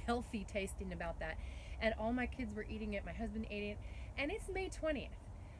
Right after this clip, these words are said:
I usually, in Oregon, usually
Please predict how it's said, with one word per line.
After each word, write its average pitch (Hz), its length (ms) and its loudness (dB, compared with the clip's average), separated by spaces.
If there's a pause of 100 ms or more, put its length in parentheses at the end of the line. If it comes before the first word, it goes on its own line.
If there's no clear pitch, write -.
(460)
I 349 280 4
usually, 311 880 2 (580)
in 294 180 6
Oregon, 226 460 4 (140)
usually 254 440 2